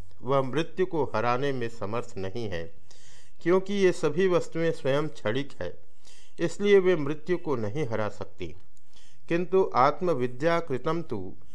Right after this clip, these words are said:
वीर्यम आत्मनैव विन्दते न अन्येन। जो आत्मा से वीर्य प्राप्त होता है, वह अन्य किसी वस्तु से नहीं मिलता। यह जो शक्ति का खजाना है,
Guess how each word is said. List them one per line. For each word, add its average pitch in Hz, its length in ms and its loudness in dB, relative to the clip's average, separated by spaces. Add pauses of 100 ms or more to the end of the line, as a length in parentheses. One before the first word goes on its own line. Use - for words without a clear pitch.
(340)
वीर्यम 170 520 2 (120)
आत्मनैव 185 680 4
विन्दते 139 600 0
न 110 120 -2
अन्येन। 95 800 -2 (680)
जो 156 200 2
आत्मा 143 520 4
से 170 220 0
वीर्य 165 280 2
प्राप्त 139 400 0
होता 110 380 -2
है, 92 240 -4 (600)
वह 165 160 4
अन्य 196 360 2
किसी 175 300 -2
वस्तु 131 360 0
से 143 200 0
नहीं 107 220 -2
मिलता। 92 560 -2 (680)
यह 170 240 4
जो 196 160 2
शक्ति 170 420 0
का 185 160 2
खजाना 120 560 0
है, 95 300 -2